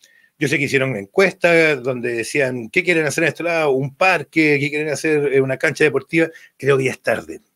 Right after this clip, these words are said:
Creo que ya no se puede hacer nada porque creo que el terreno, ya el terreno ya tiene terre-, ya tiene dueño.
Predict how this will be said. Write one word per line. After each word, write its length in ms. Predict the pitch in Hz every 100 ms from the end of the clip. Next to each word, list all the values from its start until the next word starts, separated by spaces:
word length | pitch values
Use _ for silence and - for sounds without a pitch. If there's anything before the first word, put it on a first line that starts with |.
| _
Creo 200 | 123 127
que 100 | 120
ya 120 | 120
no 80 | 135
se 100 | 120
puede 160 | 117 123
hacer 180 | 117
nada 220 | 104 117 139
porque 280 | 139 107 101
creo 180 | 123
que 80 | 135
el 140 | 123 120
terreno, 340 | 117 117 131
ya 160 | 113 110
el 100 | -
terreno 240 | 117 131
ya 140 | 127
tiene 260 | 139 147 135
terre-, 340 | 120 120 131 131
ya 140 | 135
tiene 300 | 127 131 117
dueño. 540 | 107 131 135 135 143